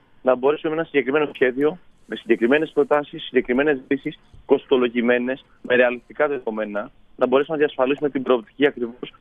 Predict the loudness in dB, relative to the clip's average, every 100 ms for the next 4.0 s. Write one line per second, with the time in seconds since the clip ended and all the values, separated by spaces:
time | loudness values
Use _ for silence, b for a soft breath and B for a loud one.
0 | _ -14 0 0 0 0 0 2 0 2
1 | 2 2 0 -6 -4 -4 -4 -4 -4 -4
2 | 0 2 2 -2 2 2 2 0 -2 -2
3 | -2 0 2 0 -2 -2 -2 -2 -6